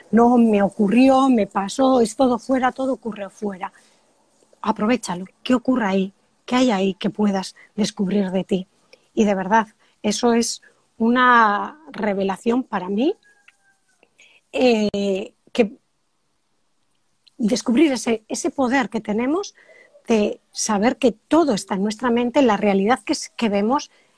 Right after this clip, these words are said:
es producto de lo que hay dentro de nosotros. Y a medida que nosotros, yo no puedo actuar en ti, Beatriz, yo no puedo, dice, queremos cambiar los pensamientos de los demás, queremos que la gente cambie la forma de comer,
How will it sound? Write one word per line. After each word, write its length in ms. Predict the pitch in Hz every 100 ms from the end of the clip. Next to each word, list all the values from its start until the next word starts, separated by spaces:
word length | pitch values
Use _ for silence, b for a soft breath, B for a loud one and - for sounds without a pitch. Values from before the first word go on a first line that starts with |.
| -
es 140 | 208 -
producto 500 | 269 233 - 285 220
de 120 | 190
lo 140 | 190
que 180 | - 190
hay 120 | 196
dentro 320 | 214 208 202 180
de 100 | 175
nosotros. 480 | 185 208 196 196 214
Y 40 |
a 40 |
medida 360 | 208 202 285 330
que 80 | 254
nosotros, 420 | 220 247 247 226 b b b
yo 80 | 311
no 120 | 294
puedo 200 | 294 320
actuar 320 | 220 - 214
en 120 | 202 196
ti, 240 | 190 185 -
Beatriz, 480 | 214 196 202 196 _ b b b
yo 80 | 254
no 100 | 311
puedo, 260 | 339 330 - B
dice, 180 | - 262
queremos 280 | 247 302 -
cambiar 300 | 285 262 311
los 140 | 330
pensamientos 680 | - 247 220 214 285 370 240
de 100 | 220
los 140 | 202 202
demás, 220 | 202 202
queremos 340 | 226 220 339
que 120 | - 233
la 100 | 214
gente 280 | 320 330
cambie 300 | - 370 349 262
la 100 | 208
forma 340 | 254 233 214
de 100 | 220
comer, 400 | 226 220 220